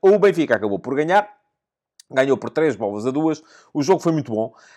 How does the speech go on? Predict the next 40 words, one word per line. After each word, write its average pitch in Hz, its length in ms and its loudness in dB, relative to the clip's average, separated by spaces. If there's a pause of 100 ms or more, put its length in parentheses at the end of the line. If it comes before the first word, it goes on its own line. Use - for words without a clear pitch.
Ah, 113 640 8
teve 139 600 2
períodos, 127 800 0 (120)
teve 110 180 -4
cinco 127 300 -8
golos, 131 340 2
logo 117 300 -2
isso 113 260 -8
torna 113 320 0
o 107 120 -6
jogo, 98 480 -4
ah, 90 260 -2
interessante. 131 720 -2 (240)
Ah, 127 160 2
teve 151 280 -2
períodos 147 360 -2
alternados 131 680 0
de 131 180 -2
domínio, 120 440 -4
o 117 40 -6
Benfica 120 280 -6
entrou 107 220 -6
forte, 123 440 0
o 107 40 -6
Braga 120 320 2
depois 120 320 -4
começou 123 440 -4 (200)
a 139 140 -2
ser 170 240 -2
capaz 147 400 2
de 143 80 0
aproveitar 139 640 0
a 131 40 0
incapacidade 139 760 0
que 139 100 -8
o 131 40 -4
Benfica 131 340 -6
tem 131 260 -4
para 143 260 2
pressionar 139 840 -2